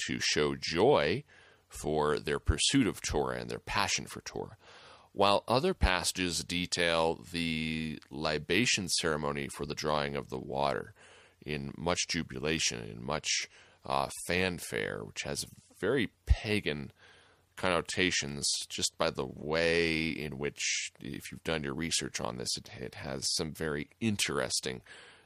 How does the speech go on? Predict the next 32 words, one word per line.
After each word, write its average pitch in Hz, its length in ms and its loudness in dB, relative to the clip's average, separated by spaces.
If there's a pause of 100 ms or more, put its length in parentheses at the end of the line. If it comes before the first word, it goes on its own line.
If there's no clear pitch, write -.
(120)
uh, 58 260 -4
historical 73 520 -4
background. 60 640 -8 (420)
Of - 140 -2
course, 101 260 4
Yeshua 117 380 8
went 85 200 4
to 76 80 -8
that 73 240 2
feast 78 320 0
to 80 180 -2 (280)
fulfill 78 800 2 (540)
the - 100 -6
shadow 78 280 4
picture 73 380 0
that 71 180 -4 (120)
he 98 340 2
is 78 380 2 (200)
the - 80 -10
living 82 280 -4
waters 82 640 2 (1040)
that 73 300 0
we 87 340 0 (200)
seek, - 440 -6 (720)
because - 360 -4
we 98 140 0
are 123 100 -2
thirsty - 560 0
in - 100 -12
a - 40 -10
dry 71 300 -2
land. 85 520 -2